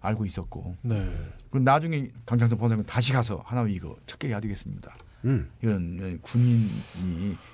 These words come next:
Speaker 1: 이런
Speaker 2: 음.
Speaker 1: 비밀 사주기가 만들면 안 됩니다."
Speaker 2: 네.
Speaker 1: 하니까 그때 박정희가 이제 이게 이제 용인수 관련된 부분이에요. 뭐라고 그러냐면 자신의 입으로 "이거는 안 돼." 하지 않고
Speaker 3: 네.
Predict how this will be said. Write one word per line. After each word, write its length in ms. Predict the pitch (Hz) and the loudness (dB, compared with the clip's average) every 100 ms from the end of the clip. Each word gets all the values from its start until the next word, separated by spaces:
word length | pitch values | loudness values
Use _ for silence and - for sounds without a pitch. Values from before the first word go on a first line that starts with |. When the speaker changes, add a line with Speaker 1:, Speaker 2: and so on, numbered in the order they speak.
| - | 2
Speaker 1:
이런 300 | 117 101 69 - - - | 4 2 -2 -14 -16 -8
Speaker 2:
음. 300 | 135 120 113 | -4 -2 -2
Speaker 1:
비밀 240 | 107 117 | 2 4
사주기가 300 | 110 139 151 | 4 0 -2
만들면 200 | 107 98 | -2 -2
안 60 | 90 | -4
됩니다." 260 | 98 90 - - - | -4 -6 -8 -14 -8
Speaker 2:
네. 120 | 127 | -2
Speaker 1:
하니까 320 | 104 180 190 | 2 2 2
그때 280 | - 123 180 | 0 2 2
박정희가 560 | 131 123 151 135 123 110 | 2 0 0 2 2 2
이제 140 | 98 | 0
이게 220 | 117 147 | 2 4
이제 160 | 185 143 | 4 4
용인수 220 | 143 143 | 2 2
관련된 260 | 120 120 107 | 2 2 2
부분이에요. 300 | 101 95 85 | 0 -2 2
뭐라고 240 | 123 131 | 4 6
그러냐면 420 | 120 110 113 107 - - - - - | 4 4 2 0 -4 -16 -20 -4 0
자신의 640 | - 117 - 180 196 139 | 2 2 4 6 6 4
입으로 420 | 127 127 156 123 - - - - 101 | 2 2 0 -2 -8 -20 -20 -10 -4
"이거는 420 | 101 117 127 98 | 2 4 4 2
안 260 | 76 92 | -2 -2
돼." 260 | 90 117 87 - - - | 2 2 2 -6 -20 -10
하지 240 | - 139 | -6 -2
않고 560 | 92 87 - 80 95 - - | -2 -2 -4 0 0 0 0
Speaker 3:
네. 160 | 98 | 0